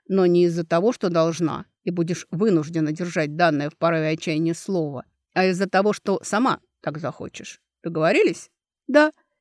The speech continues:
пискнула я несчастно в сюртук дракона, но еще какое-то время тряслась в его объятиях, стараясь остановить бегущие слезы.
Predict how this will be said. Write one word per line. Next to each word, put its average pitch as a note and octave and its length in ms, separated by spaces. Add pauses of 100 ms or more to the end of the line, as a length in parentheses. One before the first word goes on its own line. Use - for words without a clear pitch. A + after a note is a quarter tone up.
(140)
пискнула F3 440
я E3+ 300
несчастно F3 680 (180)
в - 60
сюртук E3+ 380
дракона, E3 600 (280)
но B3 100
еще C#4+ 240
какое-то D#4 420
время E4+ 280
тряслась - 460
в - 40
его F3+ 240
объятиях, F3 640
стараясь E3 420
остановить D#3+ 600
бегущие D#3 520
слезы. D#3 540